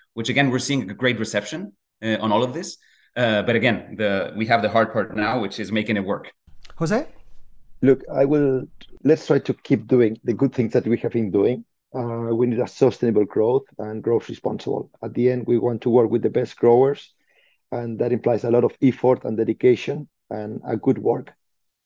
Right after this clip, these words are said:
Speaker 3: right? So I think that's the approach.
Speaker 2: Well, sitting here, it, it all sounds, um, very, very exciting. Guys, that's all, all we've got time for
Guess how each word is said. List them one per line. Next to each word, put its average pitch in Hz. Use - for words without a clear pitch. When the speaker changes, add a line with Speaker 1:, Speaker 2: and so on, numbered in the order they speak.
Speaker 3:
right? -
So -
I 113
think 110
that's -
the -
approach. -
Speaker 2:
Well, 190
sitting 208
here, 147
it, 156
it 160
all 170
sounds, 139
um, 131
very, 156
very 135
exciting. 123
Guys, 226
that's 226
all, 208
all 196
we've 170
got -
time 135
for 131